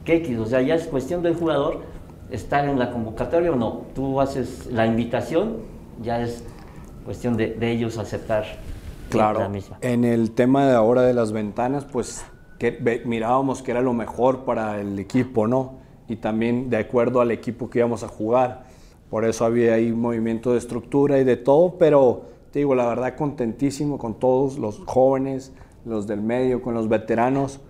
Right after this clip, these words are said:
Speaker 2: La verdad, se portaron de maravilla los veteranos, arroparon muy bien a los,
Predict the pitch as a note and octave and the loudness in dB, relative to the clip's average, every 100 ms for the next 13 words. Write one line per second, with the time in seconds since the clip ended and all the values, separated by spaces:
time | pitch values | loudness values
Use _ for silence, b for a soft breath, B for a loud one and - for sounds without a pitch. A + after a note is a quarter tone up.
0 | B B - A2+ A2+ A#2 A#2+ B2+ A2+ A2+ | B B -2 2 4 4 2 -2 -4 -4
1 | G#2 A#2 B2 B2+ B2 A#2 A2+ A#2 C3+ C#3 | -2 -2 -2 0 0 0 0 2 4 4
2 | C3+ C3 B2 A#2 A2+ A#2 C3 C#3+ C#3+ - | 4 4 2 2 0 2 2 0 -6 -10
3 | B B B B A#2 A2+ G#2+ A#2+ B2 C3 | B B B B 0 2 2 2 2 4
4 | C3+ C3+ C3+ C3+ C3 B2 A2+ | 4 4 4 4 4 4 2